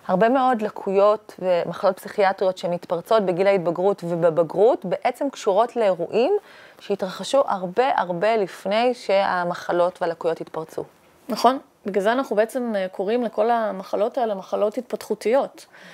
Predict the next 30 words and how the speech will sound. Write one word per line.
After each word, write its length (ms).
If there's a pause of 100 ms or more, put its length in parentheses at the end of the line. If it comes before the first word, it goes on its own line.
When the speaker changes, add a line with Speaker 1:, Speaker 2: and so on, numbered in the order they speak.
(200)
Speaker 2:
זאת 160
אומרת, 220
אנחנו 200
לא 80
מניחים 400
שהבן 260
אדם 300
היה 360
בריא 260
לחלוטין, 840
ופתאום 520
מהיום 260
למחר 540 (100)
התפרצה 380
המחלה, 580 (520)
אלא 180 (240)
מדובר 460
בעצם 460
ב-, 60
אה, 960 (460)
מחלה 400
שקשורה 420
לאירועים 480
שהוא 200
עבר 220
בינקות, 720
וההתפרצות 920
מופיעה 340
הרבה 200
פעמים 560